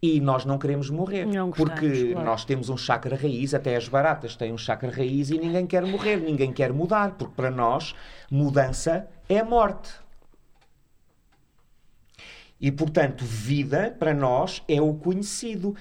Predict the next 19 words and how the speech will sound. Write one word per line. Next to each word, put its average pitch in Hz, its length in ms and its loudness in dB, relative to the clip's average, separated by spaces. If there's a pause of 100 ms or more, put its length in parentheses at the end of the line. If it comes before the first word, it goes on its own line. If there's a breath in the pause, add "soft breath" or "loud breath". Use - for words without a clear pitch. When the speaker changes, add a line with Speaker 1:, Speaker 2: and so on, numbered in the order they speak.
(240 loud breath)
Speaker 1:
é 135 160 2
preservação, 175 1300 0
é 131 200 0 (100)
homeostase, 180 1200 2
é 120 120 -2
status 160 840 -2
quo, 147 560 0 (240 loud breath)
é, 123 200 0 (120 loud breath)
simbolicamente, 135 960 -2
em 147 80 -2
astrologia, 151 680 -2 (120)
é 143 100 -2
Lua 143 260 -2
Saturno. 143 680 -8 (180)
Speaker 2:
Uhum. 175 340 -4 (300 loud breath)
Speaker 1:
Mas 123 220 -4
que - 100 -2
é 165 80 0
também 139 480 -2